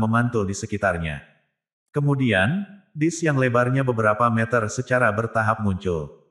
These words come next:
Dis dipisahkan menjadi dua sisi, hitam dan ungu. Naga ungu mengintai di sekitarnya, sedangkan gajah petir berdiri tegak. Pemandangan itu tampak megah seperti mutiara suci naga gajah.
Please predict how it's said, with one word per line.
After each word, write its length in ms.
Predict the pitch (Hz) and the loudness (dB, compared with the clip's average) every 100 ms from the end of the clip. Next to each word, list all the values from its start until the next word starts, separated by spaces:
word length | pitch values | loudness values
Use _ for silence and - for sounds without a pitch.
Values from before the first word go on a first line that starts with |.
| _ | _
Dis 240 | 156 160 | -6 -4
dipisahkan 560 | 156 147 143 131 123 143 | -4 -4 -2 -2 0 0
menjadi 400 | 147 127 117 113 | 0 0 2 0
dua 240 | 117 123 | 0 0
sisi, 720 | 120 143 139 117 90 95 - _ | 0 -2 -2 -2 -4 -6 -16 _
hitam 400 | - 143 147 135 | -6 0 0 2
dan 160 | 123 110 | 2 0
ungu. 320 | 98 87 76 - _ _ - | -2 -4 -4 -8 _ _ -4
Naga 320 | 147 139 156 | 0 2 2
ungu 160 | 147 143 | 2 2
mengintai 480 | 139 127 123 123 131 | 2 2 0 0 0
di 80 | 127 | -2
sekitarnya, 800 | - 131 127 127 104 85 80 110 - - | -4 -4 0 0 0 -2 -4 -8 -16 -10
sedangkan 480 | - 139 123 123 117 | -2 0 2 2 2
gajah 320 | 113 113 120 | 0 0 -2
petir 320 | 135 143 131 | -2 0 0
berdiri 400 | 127 120 120 107 | -2 0 0 0
tegak. 320 | 98 92 85 - - _ _ | -2 -2 -2 -4 -14 _ _
Pemandangan 560 | 151 143 135 131 139 147 | 0 2 4 4 2 0
itu 160 | 135 156 | -2 0
tampak 480 | 147 135 131 131 | 0 2 0 0
megah 240 | 123 113 117 | 0 0 -2
seperti 400 | 117 113 113 123 | -2 -4 -2 -2
mutiara 480 | 120 120 113 113 113 | -2 0 2 2 0
suci 400 | 151 151 131 101 | -2 -2 -2 2
naga 320 | 104 104 104 | 2 2 0
gajah. 400 | 98 90 87 | 0 -2 -4